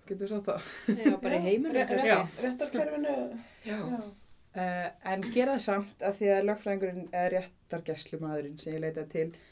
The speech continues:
Speaker 1: mælti með því bæði til þess að ég geti fengið einhverja, eitthvað closure á mín mál
Speaker 3: Mhm.
Speaker 1: og, hérna, þá öðlaðist ég réttindi í kjölfarið, eh, til þess að leita mér hjálpar og fá sálfræðiaðstoð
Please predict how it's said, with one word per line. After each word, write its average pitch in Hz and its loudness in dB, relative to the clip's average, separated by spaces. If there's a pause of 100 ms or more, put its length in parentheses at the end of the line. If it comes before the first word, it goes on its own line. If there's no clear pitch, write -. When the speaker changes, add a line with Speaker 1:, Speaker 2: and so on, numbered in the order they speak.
(240)
Speaker 1:
mælti 214 -2
með 214 0
því 190 -2 (840)
bæði 214 2
til 202 0
þess 190 -4
að 175 0
ég 208 4
geti 190 -2
fengið 185 -2
einhverja, 180 -4
eitthvað 185 -6
closure 202 0
á 180 -8
mín 196 0
mál 175 -6 (240)
Speaker 3:
Mhm. 202 -14 (400)
Speaker 1:
og, 196 4 (560)
hérna, 175 -8 (260)
þá 208 -4 (200)
öðlaðist 208 0
ég 202 -2
réttindi 196 -4
í - -12
kjölfarið, 233 -2 (320)
eh, 185 -2
til 190 -8
þess 190 -8
að 190 -6
leita 190 -2
mér 185 -10
hjálpar 175 -8
og 160 -12
fá 165 -10
sálfræðiaðstoð 160 -8